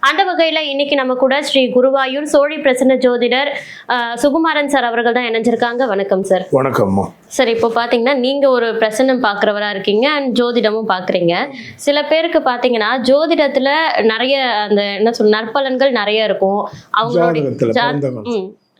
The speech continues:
Speaker 1: ஜனன கால ஜாதகத்தை வச்சு பார்க்கும்போது அவங்களுடைய வாழ்க்கைக்கு நல்லா இருக்க மாதிரி அந்த கிரக அமைப்புகள்லாம் இருக்கும். ஆனா ரியல் லைஃப்ல பார்த்தா அதுக்கு ஆப்போசிட்டா இருக்கும் அப்படியே அவங்களுக்கு.
Speaker 2: ஆமாமா, நான் சமீப காலத்துல கூட ஒரு ஜாதகம் பார்த்தேன். அந்த லேடி ஒரு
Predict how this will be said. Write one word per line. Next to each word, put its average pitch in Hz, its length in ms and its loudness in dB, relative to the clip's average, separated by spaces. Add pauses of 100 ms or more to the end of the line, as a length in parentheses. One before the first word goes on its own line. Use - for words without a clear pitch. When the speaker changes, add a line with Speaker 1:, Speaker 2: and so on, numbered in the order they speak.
(100)
Speaker 1:
ஜனன 262 320 0
கால 240 240 0
ஜாதகத்தை 233 460 2
வச்சு 233 200 0
பார்க்கும்போது 262 420 2
அவங்களுடைய 240 640 0
வாழ்க்கைக்கு 262 460 0
நல்லா 240 320 0
இருக்க 240 220 -2
மாதிரி 226 200 0
அந்த 269 140 0
கிரக 226 300 0
அமைப்புகள்லாம் 214 480 0
இருக்கும். 190 260 -2 (280)
ஆனா 294 180 0
ரியல் 311 340 0
லைஃப்ல 277 260 2
பார்த்தா 240 280 0
அதுக்கு 240 260 2
ஆப்போசிட்டா 254 560 2
இருக்கும் 202 240 0
அப்படியே 180 260 0
அவங்களுக்கு. 180 480 0
Speaker 2:
ஆமாமா, 131 440 0
நான் 156 140 -2
சமீப 185 440 0
காலத்துல 170 360 2
கூட 165 240 2
ஒரு 151 140 0
ஜாதகம் 131 440 0
பார்த்தேன். 113 440 0 (480)
அந்த 180 500 4
லேடி 170 300 2
ஒரு 151 220 0